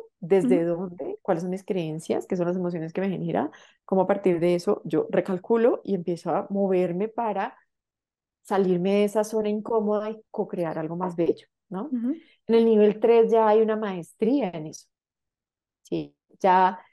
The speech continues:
Speaker 1: en, en el ti-, nivel tres has logrado mucha, am, satisfacción en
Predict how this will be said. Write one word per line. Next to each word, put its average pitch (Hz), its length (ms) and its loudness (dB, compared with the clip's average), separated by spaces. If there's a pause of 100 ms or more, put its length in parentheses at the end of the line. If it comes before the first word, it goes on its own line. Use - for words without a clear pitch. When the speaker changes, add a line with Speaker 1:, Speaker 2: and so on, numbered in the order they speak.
(200)
Speaker 1:
en, 208 120 2
en 202 280 0
el 196 200 -2
ti-, 196 220 -4
nivel 190 360 -4
tres 202 380 0 (760)
has 190 180 -2
logrado 190 480 2
mucha, 202 720 -4 (840)
am, 170 680 -8 (380)
satisfacción 196 960 0
en 175 140 -4